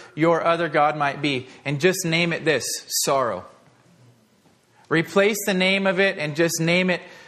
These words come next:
sorrow. You know, it, we travel, uh, quite a bit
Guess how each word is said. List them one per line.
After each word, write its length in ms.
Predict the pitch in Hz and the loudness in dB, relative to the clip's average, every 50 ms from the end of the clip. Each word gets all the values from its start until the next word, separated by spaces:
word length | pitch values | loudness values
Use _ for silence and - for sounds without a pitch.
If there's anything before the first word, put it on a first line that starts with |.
| - - _ _ | -20 -20 _ _
sorrow. 580 | - - - 175 160 156 151 135 110 107 104 - - - - _ _ - _ _ _ _ _ _ _ _ _ _ _ _ _ _ _ _ _ _ _ _ _ _ _ _ - - - - - - - _ _ _ _ | -4 -2 0 2 2 2 2 0 -2 -4 -6 -10 -18 -20 -20 _ _ -20 _ _ _ _ _ _ _ _ _ _ _ _ _ _ _ _ _ _ _ _ _ _ _ _ -20 -20 -20 -20 -20 -20 -20 _ _ _ _
You 120 | _ 151 156 | _ 0 2
know, 160 | 160 156 - | 2 2 2
it, 300 | - - 156 - - - - - - - - - _ _ _ _ _ _ _ _ _ _ _ _ _ - | 2 2 0 0 0 -8 -14 -20 -20 -20 -20 -20 _ _ _ _ _ _ _ _ _ _ _ _ _ 0
we 160 | 156 170 165 | 0 0 0
travel, 640 | - - 190 170 170 175 165 170 165 156 143 143 - | 2 2 4 4 4 2 2 0 0 0 -2 -2 0
uh, 260 | 131 127 127 123 120 | 2 2 2 2 -2
quite 380 | - - - 180 160 156 156 | -4 -4 0 2 2 2 2
a 60 | 156 143 | -2 0
bit 380 | 123 151 143 143 - - - | 0 0 0 0 0 -4 -10